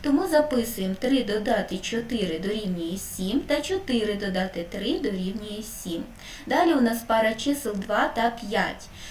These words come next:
Два додати п'ять дорівнює сім та п'ять додати два дорівнює сім. І остання пара — шість, е, один та шість. Один додати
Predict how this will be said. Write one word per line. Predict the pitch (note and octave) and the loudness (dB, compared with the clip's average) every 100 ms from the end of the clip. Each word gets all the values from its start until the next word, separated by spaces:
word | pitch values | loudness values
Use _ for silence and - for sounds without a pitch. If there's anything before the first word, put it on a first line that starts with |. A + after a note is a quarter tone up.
| - F#3 | -10 -4
Два | G#3+ A#3 G3+ | 4 6 6
додати | G3+ G#3 G3+ F#3 A3 | 4 4 2 2 -2
п'ять | B3 A3 G3 E3 - | -2 0 2 0 -2
дорівнює | G#3+ G#3+ G3 F3+ E3 F3+ D#3+ - - | 0 0 0 -2 -4 -4 -4 -8 -12
сім | - - F3+ D4 G#4+ - - - | -10 -4 2 2 0 -10 -20 -6
та | B3 A3+ E3+ - - - - - - - - - - - - - - - | 0 2 0 -4 -14 -20 -20 -20 -20 -20 -20 -20 -20 -20 -20 -20 -16 -10
п'ять | G3+ A3 F#3+ - | 4 6 6 4
додати | F#3 F3+ F#3+ E3+ D#3 D3+ | 0 2 2 2 -2 -2
два | G3+ C#4+ G4 | 2 4 4
дорівнює | A#3 F3+ F#3+ A3 A3+ G#3+ A3+ - | 2 0 -2 -2 -4 -4 -6 -6
сім. | - - F3+ E3+ - - - - - | -8 -6 -4 -4 -6 -10 -20 -20 -6
І | A3 | -2
остання | G#3+ - A3+ G3 F#3 - | -2 2 0 2 0 2
пара — | A3+ C4 D4+ C#4+ | 2 4 4 4
шість, | C#4+ A#3 C4+ - - - - | 0 0 0 -2 -10 -18 -8
е, | G3 | -6
один | G3+ G#3+ A#3 D#4 | 0 2 4 4
та | B3 G#3+ | 4 0
шість. | A3+ - F#3+ E3 - - - - - | 0 -2 -2 -4 -8 -16 -20 -14 0
Один | A#3+ A#3+ A#3+ G3+ | 2 4 2 2
додати | F#3 G#3 G3+ F#3+ D#3+ D#3+ | 2 2 2 2 -2 -8